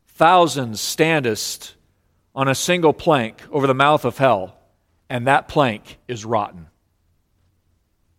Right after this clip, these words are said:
He went on and said, "Thou hand, thou hand said is the pit of a solitary rope."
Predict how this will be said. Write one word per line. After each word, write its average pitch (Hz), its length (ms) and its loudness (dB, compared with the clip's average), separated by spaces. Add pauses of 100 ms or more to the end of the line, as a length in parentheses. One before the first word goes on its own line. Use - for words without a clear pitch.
(1040)
He 120 80 -14
went 117 160 -2
on 120 220 4
and 110 140 -8
said, 113 580 -2
"Thou 127 200 4
hand, 135 480 -4 (2500)
thou 123 200 0
hand 143 320 0
said 131 240 0
is 123 220 0
the 113 120 -4
pit - 540 -2 (760)
of 135 100 -10
a 127 80 0
solitary 143 600 2
rope." 123 360 0